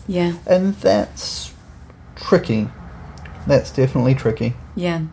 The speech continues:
Speaker 1: and, I mean, it might be worth considering going to cheaper destinations to be able to get a longer trip.
Speaker 2: Mm.
Speaker 1: And, you know, I mean, maybe if you have two non-negotiables, and one of them is in a really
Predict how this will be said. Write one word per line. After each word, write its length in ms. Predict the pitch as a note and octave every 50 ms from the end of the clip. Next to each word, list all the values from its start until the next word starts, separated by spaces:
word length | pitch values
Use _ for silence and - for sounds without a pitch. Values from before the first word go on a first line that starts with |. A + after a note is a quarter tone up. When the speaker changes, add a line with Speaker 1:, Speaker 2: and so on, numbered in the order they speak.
| - - -
Speaker 1:
and, 220 | G#3 G#3 G3+ G3 G3+
I 60 | G#3
mean, 180 | G3+ G3+ G3+
it 60 | G3+ -
might 200 | G#3+ A3 G#3 G#3+
be 100 | G#3+ G3+
worth 440 | E3 E3+ E3+ E3+ F3 E3+ - - - -
considering 520 | - F3 E3 D#3+ - - E3+ E3 D#3+ D#3
going 280 | D3+ D#3+ D#3 D3+ D#3 D3+
to 100 | D3+ D3+
cheaper 280 | - - G3+ G3 G3 F3
destinations 640 | E3+ D#3+ D#3+ - D#3+ E3 E3 D#3+ - - D#3 C#3
to 100 | - -
be 100 | D3 D#3
able 120 | D#3 D#3+ D#3+
to 60 | D#3
get 120 | - D3+
a 40 | C#3
longer 340 | C#3 C3+ D3 D3 D3 D3 C3+
trip. 360 | C3+ - - - C#3+ C3+ C3+ - - -
Speaker 2:
Mm. 360 | E3 D#3+ D#3+ D3+ C#3 C3 C3 C3+ - - -
Speaker 1:
And, 340 | - D#3+ D#3 D#3 D#3 D#3 D#3 - - - - - - - -
you 100 | G3 G3+
know, 100 | G#3 G#3
I 100 | G#3 G#3
mean, 160 | G#3 G#3 G3+
maybe 200 | G#3 G#3 G#3 G#3
if 120 | G#3 -
you 60 | G#3
have 280 | F#3 F#3 F#3 E3 - - - - - - - - - - - - - - - -
two 480 | - - - G3+ G3+ G3+ G3+ F#3 F3+ F3+
non-negotiables, 1000 | - F3 F3 E3+ E3+ E3 D#3 E3+ E3 D#3+ D#3+ - - - C3+ C3 C#3 C#3 - - - - - - - - - -
and 140 | D#3+ D#3+ E3
one 160 | F3+ F#3+ G3+
of 120 | G3+ F3
them 180 | D#3+ D3+ C#3+ C#3
is 140 | C#3 C3+ C#3+
in 80 | D#3 D3+
a 60 | C#3+
really 380 | C#3 D3 D#3+ E3+ E3 D#3+ D#3+ D#3